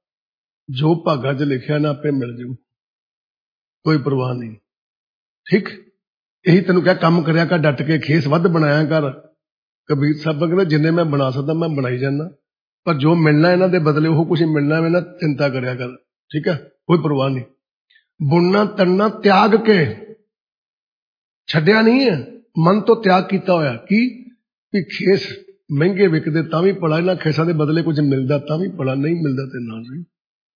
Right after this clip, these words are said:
ਪ੍ਰੀਤ ਚਰਨ ਕਬੀਰਾ, ਕਹਿੰਦੇ ਫਿਰ ਅੰਦਰੋਂ ਸ਼ਬਦ ਦੇ ਨਾਲ ਕਬੀਰ ਜੀ ਦੀ ਪ੍ਰੀਤੀ ਬਣ ਗਈ, ਕਿਉਂਕਿ ਤਿਆਗ ਕਰ ਦਿੱਤਾ ਅੰਦਰੋਂ, ਪਰਵਾਹ ਨਹੀਂ ਕਰਦੇ ਪਏ, ਜੋ ਹੋ ਰਿਹਾ ਵਧੀਆ ਹੋ ਰਿਹਾ,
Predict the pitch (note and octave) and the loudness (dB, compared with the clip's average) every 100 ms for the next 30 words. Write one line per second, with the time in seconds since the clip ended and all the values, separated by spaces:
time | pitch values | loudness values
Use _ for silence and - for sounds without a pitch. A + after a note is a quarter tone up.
0 | _ _ _ _ _ _ _ _ _ _ | _ _ _ _ _ _ _ _ _ _
1 | - - A3+ C4+ B3+ B3+ A#3+ B3+ A3+ A3 | -12 2 2 2 2 2 4 2 2 2
2 | A3+ F3+ A2 - - _ _ _ _ G3+ | 2 0 -4 -16 -20 _ _ _ _ -2
3 | G#3+ F#3 G#3 - F#3 E3 F#3+ E3+ B2+ - | 0 2 0 0 -2 0 0 0 -4 -14
4 | - _ - - F3 G3+ F3 F#3+ F3 F3+ | -20 _ -8 -2 0 0 0 2 2 0
5 | F3+ D#3+ D#3 D#3+ D#3+ E3 - D3+ F3 D3+ | 0 0 0 0 0 -2 -2 -4 -2 -4
6 | C3 B2 D3+ - _ _ - F3 F3+ - | -4 -2 -4 -6 _ _ -4 -2 -2 0
7 | D#3+ F3+ F#3 D#3+ D3 D3 D3 C3+ C#3 C3 | 0 0 0 -2 -2 -2 -4 -2 -4 -4
8 | D#3 E3+ G3+ A3 E3 C#3 D3+ D#3 C3 D#3+ | -2 -2 0 -2 -2 -2 -2 -2 0 0
9 | E3+ C3+ F3+ F3 F#3 G#3+ D#3 - | 0 -2 -2 -4 -4 -4 -4 -6